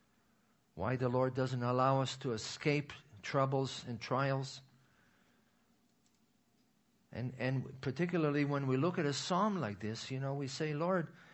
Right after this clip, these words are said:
I am trusting you. How come you allowed me to go through this, this, this, and that?" What we don't understand, folks, is that God doesn't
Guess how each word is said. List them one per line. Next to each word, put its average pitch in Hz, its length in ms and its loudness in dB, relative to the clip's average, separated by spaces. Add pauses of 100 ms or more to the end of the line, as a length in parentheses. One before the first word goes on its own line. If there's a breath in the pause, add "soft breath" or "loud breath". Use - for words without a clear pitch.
(280 loud breath)
I 170 140 2
am 233 80 2
trusting 151 540 0
you. 156 240 -2
How 160 180 -2
come 160 260 -2
you 143 120 -2
allowed 135 320 2
me 135 120 -2
to 135 120 -4
go 120 220 -2
through 117 220 -6
this, 120 340 -6
this, 123 240 -6
this, - 260 -10
and 60 120 -10
that?" 69 160 -8 (3500 soft breath)
What 147 180 -2
we 151 100 2
don't 214 260 4
understand, 170 600 2
folks, 175 480 0
is 139 160 0
that 135 220 0
God 180 280 2
doesn't 156 380 0